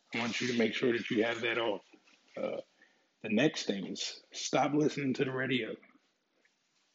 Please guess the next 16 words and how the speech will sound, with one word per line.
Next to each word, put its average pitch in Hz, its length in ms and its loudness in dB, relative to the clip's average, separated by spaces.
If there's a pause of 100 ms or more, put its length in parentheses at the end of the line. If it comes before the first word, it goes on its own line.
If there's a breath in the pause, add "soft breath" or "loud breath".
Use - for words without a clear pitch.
(320)
All 127 340 4
radio 143 500 0 (640 soft breath)
needs 131 320 -4
to 104 120 -12
stop. 113 380 -6 (720)
The - 100 -4
only 139 200 -2
thing 139 200 -4
that 127 160 -4
you 147 100 -2
should - 180 -4
be 135 120 -2
listening 139 400 0
to 160 200 6 (600 loud breath)
are 104 100 -2
podcasts 117 840 0